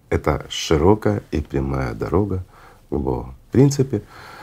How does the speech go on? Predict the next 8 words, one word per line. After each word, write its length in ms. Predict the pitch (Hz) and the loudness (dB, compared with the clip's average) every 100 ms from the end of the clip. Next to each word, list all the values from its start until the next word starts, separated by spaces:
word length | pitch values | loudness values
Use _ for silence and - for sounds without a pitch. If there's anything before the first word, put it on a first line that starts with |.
| - - - | -20 -20 2
та 160 | 98 | 4
же 200 | 87 85 | 6 4
«аллатра», 420 | 80 69 - - 69 | 4 2 -2 -4 0
но 140 | 85 | 4
есть 240 | 123 - | 4 4
разница. 520 | 73 65 - - - - - | 0 0 -4 -10 -12 -20 0
«аллатра» 500 | 87 90 73 82 76 | 4 4 4 -2 -10
существует, 880 | - - - 73 - 90 135 147 | -10 -12 -12 -12 -2 4 6 4